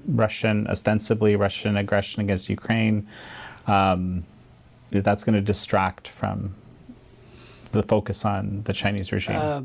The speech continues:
Speaker 2: it's a great question, 'cause I do think it already is distracting. But, you know, we, we, we need to, we have bureaus for Asia, we have bureaus for Europe.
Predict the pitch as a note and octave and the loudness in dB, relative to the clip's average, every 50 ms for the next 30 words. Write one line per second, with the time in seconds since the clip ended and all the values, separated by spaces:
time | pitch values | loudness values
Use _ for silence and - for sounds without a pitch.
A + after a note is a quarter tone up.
0 | B2+ - - B2 A#2+ D3 C3+ E3 E3 E3 - E3+ D3+ - - G#2 F2+ G#2 A2 C3 | -10 -12 -12 -8 -4 0 4 4 4 4 4 0 0 0 -4 -10 -10 -8 -4 -2
1 | B2+ B2+ C3 D3 C#3 - D#3 C#3 C#3 A#2 - - B2+ A#2+ A#2 A2+ - - C3+ C3 | 0 2 2 2 2 2 2 2 0 0 -4 -6 -8 -8 -8 -8 -6 -4 -2 0
2 | B2 A#2+ C3 C#3 C#3+ C#3+ C#3+ C#3+ C#3 C3 A#2+ - - C3 - - C#3+ C3 C3 - | 2 4 4 6 6 4 4 2 0 -2 -2 -2 -6 -6 -4 -2 -2 -2 -2 -2
3 | - D3+ D3 C#3 - _ - - - - - - - _ _ _ - C#3 C3 C3 | -4 -4 -4 -4 -8 _ -20 -20 -20 -20 -20 -20 -20 _ _ _ 0 0 0 0
4 | - - - - - D#3 D3 C#3 C3+ B2+ B2 B2 A#2+ G#3+ G#3 D#3+ C#3 C#3+ D3 D3 | -2 -8 -12 -6 -2 0 0 2 0 0 -2 -2 -4 -8 -8 -6 -2 -2 -2 0
5 | C3+ C#3+ D3 C#3+ C#3 C#3 - _ _ _ _ _ _ _ _ _ _ _ _ - | 2 2 2 2 2 0 -4 _ _ _ _ _ _ _ _ _ _ _ _ -4
6 | D3 D3 D3+ C#3 C#3 D3 D#3 E3 E3 D3+ - D#3 D3 C#3 C3 C3+ C#3 C3+ C3 A#2 | 0 2 4 6 8 8 8 8 8 6 4 2 2 4 4 4 4 4 2 0
7 | A2+ A#2+ B2+ A#2 C3+ C#3+ D3+ D3+ D#3 D#3 C#3 B2 - - - - C3+ B2+ A#2+ A#2+ | -2 -4 0 6 8 8 10 10 8 6 4 0 -6 -10 -6 -2 -2 0 0 0
8 | B2 - C#3+ D#3+ E3 D3+ E3 E3 D#3 C#3+ A#2+ G#2+ G#2+ G#2+ C3 D3 D#3+ D#3 C#3+ - | 2 6 6 6 8 8 8 6 6 6 4 2 0 2 4 6 6 6 6 4
9 | - C#3 B2 A2 - - - - - - - - F3 F3 E3+ E3+ E3 E3+ - | 0 -2 -4 -4 -6 -12 -20 -20 -20 -8 0 6 8 10 10 8 8 4 0